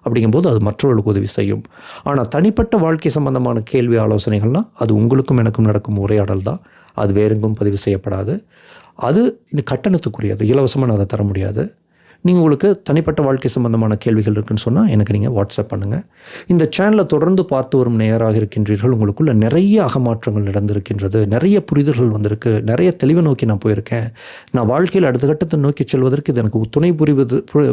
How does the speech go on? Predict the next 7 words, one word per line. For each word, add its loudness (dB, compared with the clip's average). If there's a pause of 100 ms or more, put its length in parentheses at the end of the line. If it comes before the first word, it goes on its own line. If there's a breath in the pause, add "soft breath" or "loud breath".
(120)
புரிகிறதுங்கிறது 2 (120)
உண்மையா 2
இருக்கும் -4
பட்சத்தில் -4 (680 soft breath)
உங்களுடைய 4
உள்ளுணர்வு 2 (500 loud breath)
இந்த 2